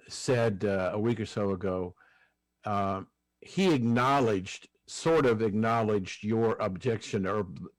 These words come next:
I'm not saying you, but, but Black, Brown, and, and Native Americans' objection.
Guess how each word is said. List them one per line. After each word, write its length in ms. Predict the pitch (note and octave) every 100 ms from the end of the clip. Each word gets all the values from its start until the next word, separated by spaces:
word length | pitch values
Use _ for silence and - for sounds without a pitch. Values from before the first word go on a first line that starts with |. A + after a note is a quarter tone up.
| G#2+
I'm 160 | A2+ G#2+
not 260 | G#2 - -
saying 260 | G#2+ F#2+
you, 180 | G2+ G2+
but, 180 | F#2+ - _ - - _ -
but 220 | G2 G#2
Black, 400 | A2+ A2+ - -
Brown, 280 | A#2+ A2+ G#2+
and, 200 | G2 F#2+ G#2+
and 300 | G2+ G2+ G#2+
Native 260 | A2 G2+
Americans' 600 | G2 G2 G2+ G#2+ F#2 - - _ -
objection. 600 | G2+ F#2 B2+ - F#2